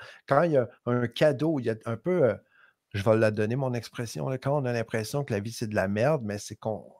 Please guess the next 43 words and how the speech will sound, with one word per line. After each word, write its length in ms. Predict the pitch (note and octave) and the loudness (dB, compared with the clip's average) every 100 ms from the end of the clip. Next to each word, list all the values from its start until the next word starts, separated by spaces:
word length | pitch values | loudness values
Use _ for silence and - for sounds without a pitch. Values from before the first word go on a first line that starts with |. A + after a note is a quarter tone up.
| - | -6
hein, 140 | B2+ B2 | -4 -2
on 140 | A2+ | -4
tourne 240 | - C3+ | -2 -2
en 180 | B2 A2+ | 0 2
rond 220 | A2+ D3+ | 2 0
puis 160 | D#3+ B2+ | -2 -6
on 100 | G#2+ | -8
dit 120 | G2+ | -10
que 80 | - | -10
c'est 100 | A#2+ | -6
de 60 | G#2+ | -2
la 120 | F#2+ | -2
merde, 320 | G#2 D#3 D#3+ | 0 0 0
mais 120 | G#2+ - | -2 -4
pour 200 | - A#2+ | -2 -2
moi, 240 | A#2 E3 | 0 0
l'image 420 | C3 A2+ D#3 C3 | 0 0 -2 -2
est 120 | G#2 | -6
très, 200 | - C#3+ | -4 -4
très 220 | C#3+ C3 A2+ | -2 -2 -2
claire, 400 | - A2 D3+ B2+ | -2 0 0 0
très 240 | A#2 A2+ | -2 -2
impactante. 720 | B2 A2 F2 - B2 E3 - - _ - _ | -2 -4 -6 -2 -2 -2 -8 -20 _ -20 _
C'est 180 | - - | -12 -6
un 100 | A#2 | -6
peu 140 | G#2+ D#3+ | -4 -2
comme 220 | C#3 A2 | -2 -2
si 320 | - - - - | -8 -10 -10 -12
je 160 | G2+ | -8
vois 140 | A2 C3+ | -4 -4
quelqu'un 340 | A#2+ G#2 D#3 C#3+ _ - - | -4 -4 -6 -6 _ -20 -4
tourner 360 | C3 A#2 C3 D3+ | -2 0 -2 0
en 180 | A#2 A2 | 0 2
rond, 240 | D3 D#3 | 0 -2
qui 160 | - A2 | -4 -2
a 80 | |
un 60 | G#2+ | -2
peu 140 | - D#3 | -4 -4
la 140 | C3 | -2
tête 240 | - C#3+ | -2 -2
dans 140 | C#3 C3+ | -2 -4
le 60 | |
cul. 340 | A#2 - B2+ | -4 -8 -10